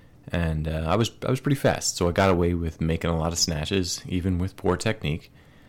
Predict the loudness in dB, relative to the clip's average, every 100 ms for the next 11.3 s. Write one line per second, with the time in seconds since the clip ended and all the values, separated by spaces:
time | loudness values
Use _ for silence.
0 | -4 2 4 4 2 2 2 0 0 -2
1 | 0 0 -2 -2 0 0 -2 -2 -2 -4
2 | -4 -4 -2 -2 -4 -8 -8 -2 0 2
3 | 0 -2 -4 -2 -2 -2 -10 -20 -20 -20
4 | -20 -20 -20 -20 -20 -16 -6 -2 0 0
5 | 0 0 0 0 -6 -10 -4 -4 -4 -6
6 | -6 -12 -18 -18 -4 -2 0 0 4 4
7 | 2 -6 -6 -6 -6 -4 -6 -6 -6 -6
8 | -6 -6 -6 -2 -4 -4 -6 -6 -4 -4
9 | -6 -8 -8 -2 0 0 -2 -2 2 2
10 | 2 2 4 2 -2 -2 -2 -4 -4 -4
11 | -2 -2 -4